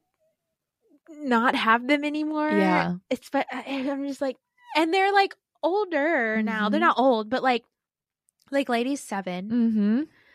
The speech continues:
Speaker 1: turning eight.
Speaker 2: Yeah.
Speaker 1: Um, Ollie is six turning seven.
Speaker 2: Yeah.
Speaker 1: So it's like, it's not like they're, like, little puppies that it's like they've, they're, like,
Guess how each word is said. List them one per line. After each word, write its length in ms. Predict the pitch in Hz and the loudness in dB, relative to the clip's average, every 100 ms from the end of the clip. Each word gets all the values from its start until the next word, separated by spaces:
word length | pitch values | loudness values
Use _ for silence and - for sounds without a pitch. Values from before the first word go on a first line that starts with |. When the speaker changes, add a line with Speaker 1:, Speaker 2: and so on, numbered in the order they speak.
| _ _ - | _ _ -10
Speaker 1:
turning 320 | - 220 214 | -6 -4 -6
eight. 460 | 196 175 - - - | -8 -10 -10 -16 -16
Speaker 2:
Yeah. 260 | - 190 180 - _ _ _ _ _ _ _ | -6 -4 -4 -8 _ _ _ _ _ _ _
Speaker 1:
Um, 520 | - 214 208 202 196 - | 2 4 4 4 0 -2
Ollie 440 | 190 202 220 226 | -2 0 0 -2
is 640 | 196 185 185 196 - - - _ _ _ _ | -2 -2 -4 -8 -12 -16 -18 _ _ _ _
six 1080 | _ - - - - - - - - 220 - | _ -20 -20 -20 -20 -20 -20 -8 -2 -2 -2
turning 380 | - 220 208 196 | -8 -4 -4 -6
seven. 600 | - 202 185 170 180 220 | -4 -4 -4 -6 -8 -8
Speaker 2:
Yeah. 320 | 226 208 185 190 | -4 -4 -4 -8
Speaker 1:
So 200 | - 330 | 0 4
it's 160 | 339 - | 4 4
like, 160 | 349 | 0
it's 180 | 330 - | 0 -4
not 180 | 370 359 | -2 -2
like 200 | 370 349 | -2 -2
they're, 160 | 330 330 | 0 0
like, 180 | 311 | 0
little 240 | 285 302 285 | 0 -2 -2
puppies 600 | - 226 226 226 214 208 | -4 -8 -6 -6 -6 -6
that 140 | 220 | -6
it's 200 | 226 226 | -6 -8
like 140 | 220 208 | -10 -4
they've, 300 | - 320 262 - _ _ _ _ | 2 2 2 -6 _ _ _ _
they're, 320 | 226 285 269 - | 2 4 4 2
like, 280 | 262 247 233 | -2 -2 -2